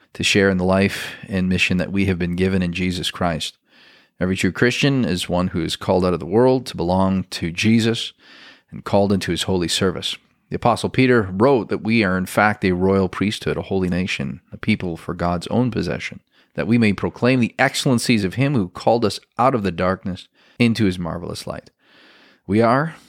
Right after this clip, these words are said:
God's people, and so we are to live out our identity and our purpose faithfully and wisely in the context that we find ourselves in. After all, the local church is God's plan A for reaching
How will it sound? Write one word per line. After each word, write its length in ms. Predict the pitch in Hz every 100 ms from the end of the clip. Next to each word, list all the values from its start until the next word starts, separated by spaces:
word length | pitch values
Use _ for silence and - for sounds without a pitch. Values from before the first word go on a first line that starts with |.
| -
God's 260 | 90 87 -
people, 400 | 143 143 - - _ _
and 160 | - 202
so 460 | - 185 113 147 156
we 160 | 107 113
are 100 | 117
to 60 | 107
live 220 | 110 160
out 160 | 180 139
our 160 | 110
identity 680 | 101 95 131 156 104 92 120
and 140 | - 101
our 100 | 95
purpose 460 | - 143 - 101
faithfully 800 | - - - 175 220 - 90 92
and 100 | 90
wisely 640 | 90 110 135 98 87 87 - - - - - _
in 60 | 87
the 80 | 92
context 440 | 131 123 117 -
that 60 | 78
we 120 | 85
find 260 | - 98 104
ourselves 380 | 95 67 53
in. 160 | 82 73 - _ -
After 320 | 95 - 82
all, 100 | 80
the 80 | 117
local 260 | 95 92
church 360 | 95 87 101 -
is 340 | 90 120 - -
God's 400 | 85 87 107 -
plan 420 | - - 92 123
A 380 | 117 139 98 120
for 360 | - - 95 104
reaching 580 | 85 85 - 87 95